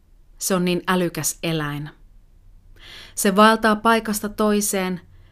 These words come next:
ja kun korkealla vuoristossa liikkuu vähemmän ihmisiä, sitä ei koskaan löydetä. Mutta tiedän, että se on olemassa."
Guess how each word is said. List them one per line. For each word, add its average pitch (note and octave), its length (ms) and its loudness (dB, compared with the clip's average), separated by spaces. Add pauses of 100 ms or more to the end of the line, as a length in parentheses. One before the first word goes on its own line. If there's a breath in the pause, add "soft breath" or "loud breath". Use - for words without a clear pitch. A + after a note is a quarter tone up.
(340 soft breath)
ja G#3+ 100 0
kun G#3+ 240 4
korkealla G3+ 520 0
vuoristossa E3 800 -2 (440)
liikkuu F#3+ 400 0
vähemmän F3+ 540 0
ihmisiä, D#3 640 -6 (640 soft breath)
sitä G#3 240 -4
ei D#3+ 80 -2
koskaan C#3+ 600 -6
löydetä. C3+ 460 -6 (1000)
Mutta G3+ 240 0
tiedän, D#3 520 -2 (600)
että E3 220 -6
se D3+ 180 -4
on C#3+ 180 -6
olemassa." C#3 720 -4